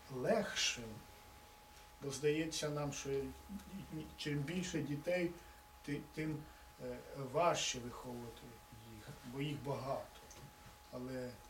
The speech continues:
власне, виховання, е, в спільноті є кращим.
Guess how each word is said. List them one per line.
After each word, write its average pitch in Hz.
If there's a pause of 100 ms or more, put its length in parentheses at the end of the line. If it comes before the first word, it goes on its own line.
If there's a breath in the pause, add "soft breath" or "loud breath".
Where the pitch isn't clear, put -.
власне, 135
виховання, 139
е, 123 (840)
в - (100)
спільноті 143 (160)
є 127 (540)
кращим. -